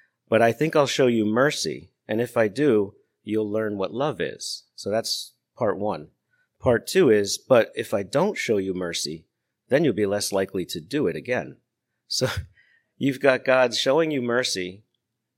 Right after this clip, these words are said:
but it's almost like God's not an enabler. He wants you to learn. So sometimes you do need to pay the price of your decisions, and then you'll learn that way. Uh,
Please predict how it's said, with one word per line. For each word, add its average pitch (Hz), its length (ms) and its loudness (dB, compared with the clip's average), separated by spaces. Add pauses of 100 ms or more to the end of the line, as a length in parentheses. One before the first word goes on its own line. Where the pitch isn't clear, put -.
but 104 140 -2
it's 113 140 -4
almost 117 340 0
like 101 180 -2
God's 120 320 -6
not 110 220 -4
an 98 140 -4
enabler. 87 640 -6 (520)
He 101 160 -12
wants 110 340 -2
you 101 60 -4
to 90 160 -10
learn. 95 440 -4 (640)
So 110 260 0
sometimes 110 680 -4
you 104 80 -10
do 120 160 -2
need 95 280 -4
to - 80 -14
pay 82 460 -10 (440)
the 92 100 -6
price 92 340 -6
of 87 100 -8
your 87 120 -8
decisions, 87 560 -8
and 90 120 -8
then 117 200 -4
you'll 107 200 -4
learn 104 280 -4
that 113 200 -4
way. 73 340 -14 (840)
Uh, 92 280 -2